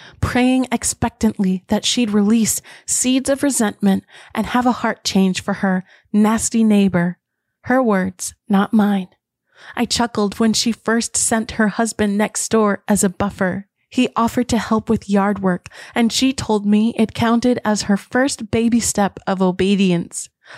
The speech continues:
Loving their neighbor grew as she then extended a cookout invitation. Shocked at the offer, the neighbors accepted, and five years of bitter barriers began crumbling. The hardship shared over brownies and coffee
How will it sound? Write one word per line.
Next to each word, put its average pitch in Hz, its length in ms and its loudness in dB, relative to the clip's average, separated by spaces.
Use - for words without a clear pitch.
Loving 240 460 2
their 214 160 2
neighbor 220 360 2
grew 220 640 2
as 247 140 2
she 233 200 0
then 240 300 0
extended 233 680 0
a 233 80 -2
cookout 262 440 -2
invitation. 196 840 0
Shocked 247 420 -2
at 240 100 -2
the 214 160 -2
offer, 214 500 0
the 220 80 4
neighbors 233 540 4
accepted, 196 640 -2
and 220 160 2
five 247 520 0
years 226 440 2
of - 200 -4
bitter 247 440 2
barriers 202 580 0
began 214 460 0
crumbling. 202 720 -2
The 214 100 0
hardship 214 560 -4
shared 214 540 0
over 185 200 2
brownies 220 680 2
and 196 180 -2
coffee 214 520 -2